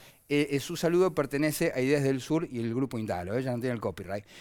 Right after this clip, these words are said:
Entonces, si el peronismo racional es el que impulsa al mentor de "Rompé, Pepe, rompé", ¿te acordás? Eh, y los simpáticos bromistas que te, te incendiaban la casa con tu familia <laughs> adentro,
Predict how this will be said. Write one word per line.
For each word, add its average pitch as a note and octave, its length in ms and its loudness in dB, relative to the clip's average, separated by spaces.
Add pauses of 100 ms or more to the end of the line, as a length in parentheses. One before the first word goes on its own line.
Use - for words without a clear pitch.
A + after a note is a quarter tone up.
(300)
Entonces, A3+ 240 6
si A3+ 80 4
el A3 80 6
peronismo B3+ 440 8
racional F#3+ 580 6
es F3 180 2
el E3+ 100 2
que D#3 80 2
impulsa F3+ 640 4
al C#3 200 4
mentor C#3+ 480 4
de E3+ 360 4
"Rompé, D3 460 4
Pepe, G3+ 280 2
rompé", C3 440 2
¿te A2+ 120 0
acordás? C3+ 340 4 (380)
Eh, C3 120 4
y C3+ 180 2
los C#3+ 140 2
simpáticos D#3+ 520 4
bromistas D3 520 4
que G#2 140 -8
te, G#2 140 -8
te - 300 -12
incendiaban B2+ 480 2
la A#2 100 4
casa C#3+ 280 4
con A2+ 140 -4
tu A#2+ 120 -6
familia C3 360 2
<laughs> - 40 0
adentro, E3 500 2